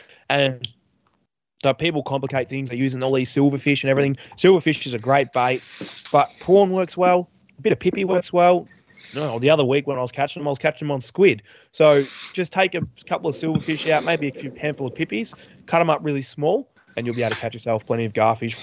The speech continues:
right around, at the moment, right now, Port Phillip Bay is on fire. I know there's a heap in South Australia as well, and I did see some reports on the East Coast too. So there's plenty of garfish around in the min-, winter months, and they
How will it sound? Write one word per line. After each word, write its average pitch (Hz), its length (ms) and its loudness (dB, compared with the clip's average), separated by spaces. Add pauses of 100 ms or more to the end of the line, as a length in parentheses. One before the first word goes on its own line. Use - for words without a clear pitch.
(140)
right 175 280 8
around, 127 480 0 (600)
at 143 160 2
the 135 60 -4
moment, 127 500 -2
right 127 260 2
now, 151 300 -2 (300)
Port 165 220 4
Phillip 147 160 -2
Bay 131 200 2
is 123 80 -4
on 113 140 -4
fire. 131 500 2
I 117 80 -4
know 139 180 2
there's 143 160 0
a 113 80 -2
heap 147 300 -2
in 127 80 -4
South 123 260 0
Australia 117 480 2
as 110 100 -2
well, 113 360 4 (160)
and 113 100 4
I 117 60 4
did 135 180 2
see 151 160 4
some 135 180 -4
reports 120 380 -2
on 117 60 -6
the 107 120 -2
East 110 180 -6
Coast 107 340 -2
too. 110 200 2
So 113 180 4
there's 110 140 4
plenty 156 320 4
of 123 60 2
garfish 120 400 2
around 113 380 0
in 127 160 2
the 120 80 4
min-, 120 200 0
winter 139 320 4
months, 151 400 2 (360)
and 131 200 2
they 135 160 0